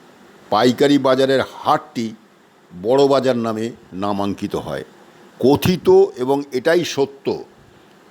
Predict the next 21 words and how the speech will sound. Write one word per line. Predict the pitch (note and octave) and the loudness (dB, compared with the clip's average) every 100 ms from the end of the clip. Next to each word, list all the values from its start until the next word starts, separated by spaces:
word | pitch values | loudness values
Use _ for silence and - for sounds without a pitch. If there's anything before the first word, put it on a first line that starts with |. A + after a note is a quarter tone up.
| - _ - | -20 _ -14
বাজারটি | D#2 G#2 B2+ D3 - E3 | -2 0 2 0 -2 -6
বিশাল | C#3 A#2+ B2+ D#3+ D#3 | -6 -6 -4 -2 0
আকার | C#3+ D3 C3+ | 0 0 -2
হওয়ার | - A#2 C3 B2+ | -2 0 0 0
কারণে | A2+ A2+ C3+ A2 F2 - _ - | -4 -2 -2 -4 -8 -16 _ -14
নাম | F#2+ G#2+ A#2+ | -8 -4 -2
হয় | G2 G#2+ G2+ E2 - F2+ | 0 -2 -2 -6 -12 -4
বড়বাজার। | G#2+ G#2+ F#2 D#2+ B1+ - - - - - - - - - - - - | 0 0 -2 -8 -14 -18 -20 -20 -20 -20 -20 -20 -20 -20 -20 -20 -2
কলকাতা | A#2+ C#3 D#3 D#3 D#3+ | 2 4 2 2 0
শহরের | D#3+ D3+ D#3 D3+ D3 - | 2 2 4 2 0 -2
আর্থিক | B2 - - D#3+ - | -6 -4 -4 -4 -2
ক্যাপিটাল | A#2+ - C#3+ D#3 C3+ | -4 -2 0 0 0
বলা | B2 B2+ A#2 | 0 0 2
হয় | A#2+ A2+ - - _ - F#2+ | 0 -2 -6 -18 _ -12 -4
বড়বাজার | B2 C3 C3 C3 C3+ C#3+ - _ - | 0 2 0 0 -2 -4 -14 _ -12
এবং | G#2+ A#2+ A2 | -6 -6 -2
তার | A2 A2 | -2 -2
সং-, | - G#2+ A#2 A#2+ - - | -4 -4 -4 -4 -10 -16
সংলগ্ন | - A#2 B2+ C3+ B2 G#2+ G2 G2 _ _ _ D#2+ E2+ | -6 0 2 2 0 -6 -8 -12 _ _ _ -14 -6
ডালহাউসির | G#2+ B2 C#3 C#3 C3+ A2+ | -2 2 0 0 -4 -8
বিভিন্ন | F#2+ A#2 B2 C#3 | -8 -6 -6 -4